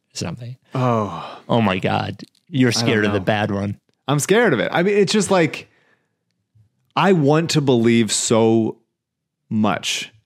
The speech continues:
Speaker 2: that it's a hamstring thing. I really want to believe it.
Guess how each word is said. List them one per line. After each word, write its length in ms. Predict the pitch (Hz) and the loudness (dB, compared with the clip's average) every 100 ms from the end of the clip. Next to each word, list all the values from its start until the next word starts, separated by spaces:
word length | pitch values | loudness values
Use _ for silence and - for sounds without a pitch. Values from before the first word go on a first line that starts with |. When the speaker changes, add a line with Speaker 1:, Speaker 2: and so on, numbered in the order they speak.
| _ 110 | _ -4
Speaker 2:
that 240 | 113 104 | 0 2
it's 160 | 104 113 | 0 0
a 80 | |
hamstring 500 | 98 92 85 - 60 | -2 -2 -4 -6 -8
thing. 300 | - - 117 - _ _ _ _ _ _ _ _ _ | -8 -12 -14 -20 _ _ _ _ _ _ _ _ _
I 100 | 127 | 0
really 460 | 147 131 147 156 147 | 4 4 6 6 4
want 200 | 120 127 | 2 2
to 40 | |
believe 300 | 113 107 101 | 2 0 -2
it. 120 | - | -6